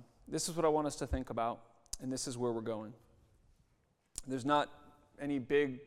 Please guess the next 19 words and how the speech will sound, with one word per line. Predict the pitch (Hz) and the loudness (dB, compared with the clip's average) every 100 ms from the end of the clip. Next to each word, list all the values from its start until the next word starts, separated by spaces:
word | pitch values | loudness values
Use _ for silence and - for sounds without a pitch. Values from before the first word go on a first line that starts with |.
| 139 | -6
you | |
know, | 135 127 | -4 -2
multi-point | 127 135 147 131 147 143 139 - | -2 -2 -4 -4 -2 -2 -2 -4
message | 131 135 139 123 | -6 -4 -6 -6
tonight. | - 135 135 | -6 -4 -4
It's | 120 - | -6 -8
a | |
simple | 120 156 147 147 | -6 -4 0 0
message, | 135 131 131 - | 0 -4 -6 -8
but | 127 | -8
it's | 120 | -6
one | 131 127 | -6 -4
we're | 123 | -4
gonna | 120 | -6
spend | 123 - 123 | -8 -6 -4
our | 113 | -4
entire | 120 - 127 127 | -4 -2 0 0
lives | 120 120 120 117 | -2 -2 -4 -8
learning. | 117 113 113 | -10 -10 -14